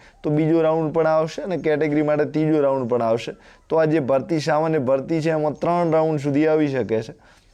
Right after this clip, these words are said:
હવે બધાના ત્રણ રાઉન્ડ આવશે એવું નથી કહેતો, પણ અમુક કેટેગરીનો ત્રીજો રાઉન્ડ આવે ને બાકી જનરલનો બીજો રાઉન્ડ આવે. તો આ રીતે ત્રણેક રાઉન્ડ સુધી ભર-, ભરતી પ્રક્રિયા છે, લંબાઈ શકે છે.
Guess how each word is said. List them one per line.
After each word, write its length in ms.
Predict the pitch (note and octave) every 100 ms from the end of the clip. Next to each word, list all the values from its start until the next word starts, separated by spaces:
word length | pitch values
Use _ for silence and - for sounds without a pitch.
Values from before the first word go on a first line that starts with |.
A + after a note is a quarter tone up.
| _
હવે 320 | B2+ D3 E3+ E3
બધાના 600 | C#3 C3 A#2+ D#3 E3 E3
ત્રણ 300 | E3 E3 D#3+
રાઉન્ડ 260 | E3 E3
આવશે 280 | D#3+ D#3+ E3
એવું 220 | E3 E3+
નથી 240 | F3 D#3+ C3
કહેતો, 300 | A#2+ A#2+ - - _ -
પણ 100 | D#3
અમુક 240 | D#3 D3+
કેટેગરીનો 580 | E3 E3 E3 D#3 D#3+ D#3
ત્રીજો 340 | D3 D#3 D#3+
રાઉન્ડ 280 | D#3 D#3 D3+
આવે 220 | E3 F3
ને 100 | D#3+
બાકી 460 | C#3 C#3+ C#3 D3+ D3+
જનરલનો 500 | B2+ C#3+ C#3+ D3 C#3+
બીજો 300 | C3 B2 A#2
રાઉન્ડ 300 | A2 A2 G#2+
આવે. 140 | A2+ - - - -
તો 60 |
આ 140 | D#3 D3+
રીતે 300 | D#3 D#3 D#3
ત્રણેક 380 | D3+ D#3 D#3+ D3+
રાઉન્ડ 260 | D3+ D3+
સુધી 220 | C#3 C3+
ભર-, 460 | C3+ B2 B2+ - -
ભરતી 360 | A#2 B2 B2 C#3+
પ્રક્રિયા 420 | C#3 C#3 D3+ D3
છે, 140 | D3+
લંબાઈ 360 | C#3 D3 D3 B2+
શકે 320 | B2 G2 A2+
છે. 140 | -